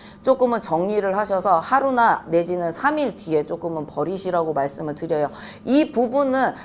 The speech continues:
가장 노말하고 가장 하시기 쉬운데, 이거는 또 이 부분에 대해서 어떤 정확하게 어떤 동토가 났는지에 따라서 또 다른 비방들은 있거든요.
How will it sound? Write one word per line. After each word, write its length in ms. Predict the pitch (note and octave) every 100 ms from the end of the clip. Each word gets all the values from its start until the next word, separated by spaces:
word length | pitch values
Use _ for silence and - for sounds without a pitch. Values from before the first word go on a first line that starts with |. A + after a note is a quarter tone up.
| -
가장 720 | - - D4 B3+ C4 C4 C4 - - - - - - -
노말하고 420 | - F#3 G#3 G#3 G#3
가장 960 | - A#3+ F#3+ A#3 A#3+ A#3+ A#3+ A#3 A#3 -
하시기 560 | - C#4+ D4 C#4+ A#3+ A3+
쉬운데, 680 | - C#4+ C4 G#3 A3 F3 - - -
이거는 680 | G#3 A3+ D4+ C4 B3 G#3+ F#3+
또 180 | A3+ A3+
이 300 | A3 B3 -
부분에 440 | F#3+ F#3+ G#3+ G#3+
대해서 460 | G3+ E3 E3+ F3 E3+
어떤 420 | - F3 - G3
정확하게 640 | E3+ E3 G#3 - G3 F#3 -
어떤 400 | E3 E3+ B3+ A#3+
동토가 440 | F#3+ F3 F#3+ F#3
났는지에 580 | D#3+ D3+ F3+ F#3 E3+ E3
따라서 460 | G3 A3+ A#3+ F#3 E3+
또 160 | F3+
다른 440 | E3+ D#3+ E3 A3 G#3+
비방들은 640 | E3 E3+ F3 E3+ E3 D3+
있거든요. 480 | C3+ E3+ D#3 D3+